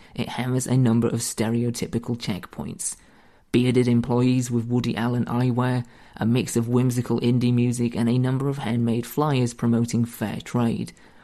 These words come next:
All of this elicits the type of vibe I half expected to find.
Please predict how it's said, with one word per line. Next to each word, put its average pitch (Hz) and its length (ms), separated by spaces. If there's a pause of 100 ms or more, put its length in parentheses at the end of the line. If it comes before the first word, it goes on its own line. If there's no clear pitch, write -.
(180)
All 160 200
of 160 140
this 135 220
elicits 123 420
the - 80
type 147 320
of 123 140
vibe 117 340
I 113 80
half 127 320
expected 113 560
to 107 60
find. 120 500